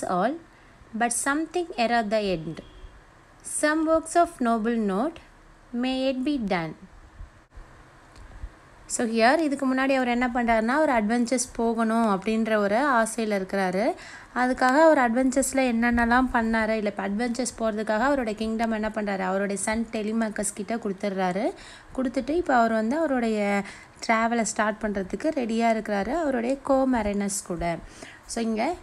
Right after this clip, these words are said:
you and I அப்படின்னு சொல்றது, இவ்வளோ நேரம் வந்து அவர் ஒருத்தர் மட்டும் பேசிட்டு இருந்த மாதிரி தெரிஞ்சிச்சு. But இப்ப தான் சொல்றாங்க, "You and I" இன்னொருத்தர் யாரோ கூட இருக்கிறாரு. அஹ், already நம்ம என்ன ஆயிடுச்சு, நம்மளுக்கு வயசு ஆயிடுச்சு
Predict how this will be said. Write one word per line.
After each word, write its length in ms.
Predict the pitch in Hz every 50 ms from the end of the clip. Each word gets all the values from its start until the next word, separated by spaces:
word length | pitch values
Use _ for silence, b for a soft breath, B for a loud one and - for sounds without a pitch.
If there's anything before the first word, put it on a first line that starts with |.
| - -
you 200 | 240 247 277 302 302 294
and 180 | 277 277 277 254 - -
I 120 | 202 208 208 196
அப்படின்னு 320 | 185 180 185 208 208 202 -
சொல்றது, 300 | 196 180 180 180 180 208 277 320
இவ்வளோ 220 | 294 254 240 254 240
நேரம் 240 | 247 254 262 269
வந்து 120 | 254 247 277
அவர் 200 | 269 247 233 220
ஒருத்தர் 360 | 214 220 220 214 262 247 240
மட்டும் 240 | 240 226 - 262 -
பேசிட்டு 360 | 240 226 220 214 226 190 -
இருந்த 160 | 208 196 196 190
மாதிரி 260 | 190 196 196 202 196 196
தெரிஞ்சிச்சு. 520 | 196 180 180 185 175 165 - - 214 254 359 381 B B B B B B B B - 208
But 320 | 185 196 190 202 262 349 - -
இப்ப 200 | 247 220 - 277
தான் 200 | 262 285 294 285
சொல்றாங்க, 420 | - 254 233 226 226 214 214 208 233 302 311 -
"You 220 | 247 247 262 269 277 269
and 200 | 254 254 254 240
I" 120 | 226 220 226 208
இன்னொருத்தர் 520 | 196 208 220 240 240 226 214 - 214 202 202
யாரோ 280 | 196 196 202 202 214 214
கூட 260 | 214 - 220 214 208 202
இருக்கிறாரு. 480 | 190 185 185 - 190 180 175 170 185 214 311 359 B B B B B B B B B
அஹ், 180 | - 226 214 - -
already 420 | - 220 220 233 226 254 254 285 330
நம்ம 240 | 339 320 302 285
என்ன 140 | 269 262 262 277
ஆயிடுச்சு, 340 | 269 254 220 208 - 226
நம்மளுக்கு 320 | 214 214 214 214 202 - 214
வயசு 340 | 220 220 233 254 240 - 254
ஆயிடுச்சு 580 | 226 214 208 220 208 202 185 196 - - 208 208